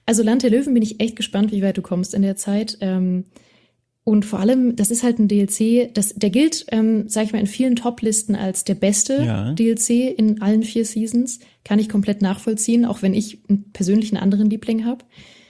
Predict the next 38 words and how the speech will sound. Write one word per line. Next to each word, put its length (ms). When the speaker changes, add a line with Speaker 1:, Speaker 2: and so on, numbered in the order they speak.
Speaker 1:
Aber 240
der 120
ist 120
vor 120
allem 200
sehr, 160
sehr 120
cool, 400
weil 280
selbst 240
wenn 80
du 80
den 100
durchgespielt 640
hast, 480
ähm, 480
liegt 300
nicht 180
einfach 240
dieses 240
Land 280
irgendwo 380
brach 340
und 120
du 20
vergisst, 400
dass 140
du 80
diese 180
Karte 320
auch 80
noch 180
hattest 320
und 120
gehst 260
nie 80
wieder 200
zurück, 360